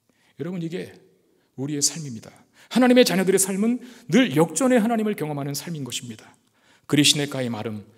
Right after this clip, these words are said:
시돈 땅 가브로에게 보내어진 것, 말라버린 통의 가루와 병의 기름들, 이 어디 하나 소망이 보이는 것들입니까? 아무런 소망이 없어요. 그러나 그 모든 것들은,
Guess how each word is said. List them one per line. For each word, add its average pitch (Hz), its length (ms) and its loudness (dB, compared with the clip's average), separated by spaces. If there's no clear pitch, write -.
시돈 185 300 -2
땅 165 340 0
가브로에게 156 880 2
보내어진 143 480 0
것, - 160 -16
말라버린 220 560 12
통의 240 260 8
가루와 214 380 6
병의 202 240 6
기름들, 196 560 2
이 226 100 2
어디 214 180 2
하나 196 200 -4
소망이 196 360 -4
보이는 131 260 -10
것들입니까? 117 500 -20
아무런 247 360 2
소망이 247 340 2
없어요. - 260 -6
그러나 113 280 -12
그 - 120 -4
모든 311 440 8
것들은, 220 640 4